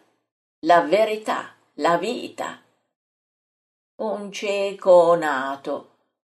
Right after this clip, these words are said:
come era costui, col suo bastoncello può sempre trovare la porta della sua casa e girare in essa,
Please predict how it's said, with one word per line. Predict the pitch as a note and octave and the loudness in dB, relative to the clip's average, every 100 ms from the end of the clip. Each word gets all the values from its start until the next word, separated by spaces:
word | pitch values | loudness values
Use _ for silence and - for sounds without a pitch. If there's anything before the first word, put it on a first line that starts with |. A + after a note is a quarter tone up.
| - | -6
come | G#3 G#3+ G#3 | -6 -4 -4
era | A3+ A#3 A3 | 0 0 0
costui, | A3 A3 - D#3+ C#3+ B2 D3+ - - _ | -2 -6 -8 -6 -6 -6 -8 -14 -20 _
col | - G#3+ G#3+ | -8 -8 -8
suo | - B3+ B3+ G#3 G3 E3 | -10 -2 2 6 6 6
bastoncello | G3+ B3 - A#3 A3+ A3 A#3 B3 C4+ C4 A#3+ A#3+ | 2 0 -4 -6 -6 0 2 4 2 0 -2 -2
può | A#3+ | -6
sempre | B3 G3+ G3+ F#3+ | -4 -6 0 0
trovare | F3+ F3 E3+ E3 E3 E3+ | 2 2 4 4 4 2
la | E3+ | 0
porta | F3 E3 E3+ | 0 -2 -2
della | E3 E3 D#3+ | -4 -4 -4
sua | E3 E3+ E3+ | -4 -2 0
casa | F3+ E3 E3 F3+ F3 - - - | 2 2 2 -4 -8 -12 -18 -6
e | F#3 | -4
girare | E3+ F#3+ F3+ F3 E3 E3 | -2 2 4 4 4 0
in | D#3+ | -2
essa, | D3+ C#3+ - E3 C3+ | -6 -8 -12 -12 -12